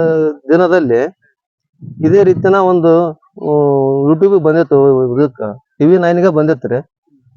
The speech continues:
ಒಬ್ರಿಗೆ ಆರಾಮ್ ಇದ್ದಿಲ್ಲ, "ಹಾರ್ಟ್ ಪ್ರಾಬ್ಲಮ್ ಐತಪ್ಪ ನಿಮ್ಗೆ" ಅಂತ ಡಾಕ್ಟರ್ ಹೇಳಿ ಕಳ್ಸಿದಾಗ ಅವ್ರು ಏನ್ ಮಾಡಿದ್ರು, ಈ ಸಂಪ್ರದಾಯನ ಅವ್ರಿಗೂ ಗೊತ್ತೂ ಇದ್ದಿಲ್ಲ. ಅವ್ರು ಯಾವ್ದಕ್ಕೋ ಪಂಡ್ರಾಪುರಕ್ಕೆ ಹೋದ್ರು, ಯಾರೋ ಒಬ್ರು ಭಗ-, ಭಕ್ತರು ತಿಳಿಸಿ ಹೇಳಿದ ಮೇಲೆ, ಸಂತರು ಹೇಳಿದ ಮೇಲೆ, "ಸರಿ ರೀ" ಅಂತ ಹೇಳಿ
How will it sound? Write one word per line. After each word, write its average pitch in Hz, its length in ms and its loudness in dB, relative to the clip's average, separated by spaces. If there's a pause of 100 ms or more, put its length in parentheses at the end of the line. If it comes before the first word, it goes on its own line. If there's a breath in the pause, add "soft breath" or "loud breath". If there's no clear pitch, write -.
ಒಬ್ರಿಗೆ 147 300 0
ಆರಾಮ್ 175 300 0
ಇದ್ದಿಲ್ಲ, 151 240 0 (160)
"ಹಾರ್ಟ್ 156 540 -4
ಪ್ರಾಬ್ಲಮ್ 143 440 -2
ಐತಪ್ಪ 135 260 -4
ನಿಮ್ಗೆ" 135 260 0
ಅಂತ 127 120 -4
ಡಾಕ್ಟರ್ 139 340 -2
ಹೇಳಿ 147 160 2
ಕಳ್ಸಿದಾಗ 127 500 -2 (1300)
ಅವ್ರು 165 220 2
ಏನ್ 170 260 0
ಮಾಡಿದ್ರು, 147 800 -2 (240)
ಈ 139 60 -4
ಸಂಪ್ರದಾಯನ 160 680 0
ಅವ್ರಿಗೂ 160 300 0
ಗೊತ್ತೂ 147 260 0
ಇದ್ದಿಲ್ಲ. 147 320 0 (800)
ಅವ್ರು 180 540 2
ಯಾವ್ದಕ್ಕೋ 165 440 2
ಪಂಡ್ರಾಪುರಕ್ಕೆ 156 600 -2
ಹೋದ್ರು, 147 360 2
ಯಾರೋ 143 240 2
ಒಬ್ರು 147 200 -2
ಭಗ-, 135 400 -2
ಭಕ್ತರು 143 320 -4
ತಿಳಿಸಿ 143 320 0
ಹೇಳಿದ 151 180 2
ಮೇಲೆ, 135 220 -2
ಸಂತರು 151 300 -2
ಹೇಳಿದ 147 220 0
ಮೇಲೆ, 131 420 -2 (400)
"ಸರಿ 170 180 0
ರೀ" 156 100 -2
ಅಂತ 147 260 -2
ಹೇಳಿ 139 520 0